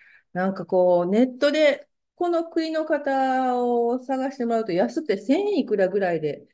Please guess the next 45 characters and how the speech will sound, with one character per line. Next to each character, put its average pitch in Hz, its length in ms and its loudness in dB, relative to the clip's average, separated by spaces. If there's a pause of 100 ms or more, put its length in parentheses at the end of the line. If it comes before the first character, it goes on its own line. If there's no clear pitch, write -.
(180)
買 220 180 -4
っ 214 120 -14
た 165 140 -2
ん 156 80 -4
で 147 100 -2
す - 120 -12
け 165 120 -6
ど、 220 460 2 (500)
な 202 260 -8
ん 220 40 -8
か 175 120 -2
中 294 280 0
国 370 120 8 (120)
ぐ 349 100 6
ら 359 60 6
い 240 120 -2
か 294 100 2
ら 240 160 6
送 - 280 0
ら 233 80 6
れ 247 80 4
て 254 120 0
き 240 140 -4
ま 233 140 2
し - 60 -16
た。 - 180 -12
で 427 60 0
も 339 120 0
使 - 340 -4
え 269 60 2
ま 226 180 2
す。 - 260 -18 (880)
で、 381 260 -4
す - 180 -10
ご 392 140 0
い 247 80 -2
い 220 320 -4
い 233 40 -8
な 277 260 -8
と 196 100 -12
思 180 160 -10
っ - 60 -20
た 160 120 -12
の 156 180 -18 (120)
で、 165 200 -16